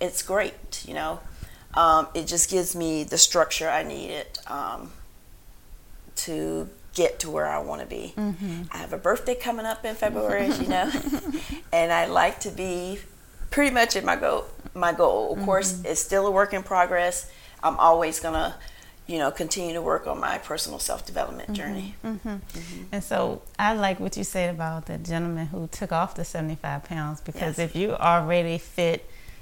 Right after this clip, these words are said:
Speaker 2: you don't really understand all the nuances that goes into, that you have to overcome. It's more than
Speaker 1: Right.
Speaker 2: just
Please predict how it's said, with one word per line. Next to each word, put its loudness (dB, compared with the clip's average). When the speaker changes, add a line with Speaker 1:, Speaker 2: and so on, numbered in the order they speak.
Speaker 2:
you 4
don't 4
really 2
understand 0
all 4
the -2
nuances -4
that -4
goes -2
into, -4
that -2
you 0
have 4
to -2
overcome. -2
It's -4
more 4
than 2
Speaker 1:
Right. 0
Speaker 2:
just -2